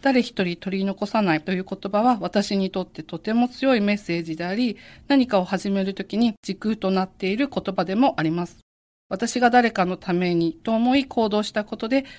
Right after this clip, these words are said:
受け取ったことが優しい気持ちになって、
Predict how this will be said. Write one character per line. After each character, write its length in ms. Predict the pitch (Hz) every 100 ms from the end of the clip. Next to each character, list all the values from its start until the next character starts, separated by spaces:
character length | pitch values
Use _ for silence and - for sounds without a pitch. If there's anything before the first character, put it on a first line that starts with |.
| - -
受 160 | 208
け 40 | 208
取 140 | 214
っ 20 |
た 120 | 208
こ 120 | 185 196
と 140 | 202
が 160 | 247 -
優 80 | 190
し 260 | 208 220
い 40 | 214
気 120 | 208
持 160 | 208
ち 140 | 202 202
に 140 | 208
な 120 | 208
っ 40 | 214
て、 280 | - 277